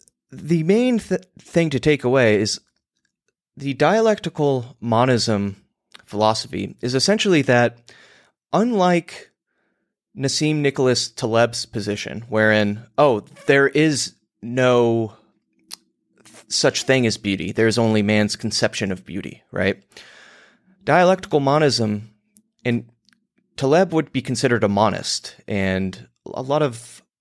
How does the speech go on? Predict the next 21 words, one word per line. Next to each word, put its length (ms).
well, 320
you 140
could 100
say 160
atheists 720
or 260
materialists 1080
view 260
this. 320
They 180
just 400
see 240
that 200
reality 640
is 260
that 260
which 240
you 100
can 180
see, 460
right? 260